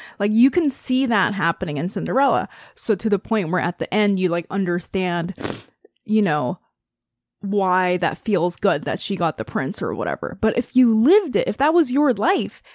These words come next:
you would not understand. You'd be like, "I'm just fucking,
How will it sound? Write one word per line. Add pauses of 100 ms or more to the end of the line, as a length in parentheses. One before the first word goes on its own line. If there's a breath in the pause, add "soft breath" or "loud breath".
(160 soft breath)
you
would
not
understand.
You'd
be
like,
"I'm
just
fucking,